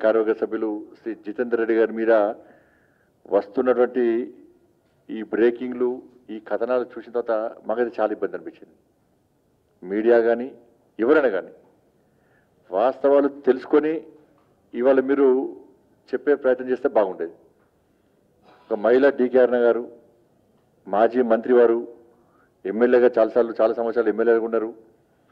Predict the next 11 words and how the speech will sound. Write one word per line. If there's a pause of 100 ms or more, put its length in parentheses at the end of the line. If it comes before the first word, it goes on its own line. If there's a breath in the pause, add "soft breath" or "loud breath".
(340)
అనేక
ప్రజాసేవ
చేసిన
వ్యక్తి, (2250)
రాష్ట్ర
స్థాయిలో
ఒక
గుర్తింపు (360)
పొందినటువంటి
వ్యక్తి, (2250)
ఆ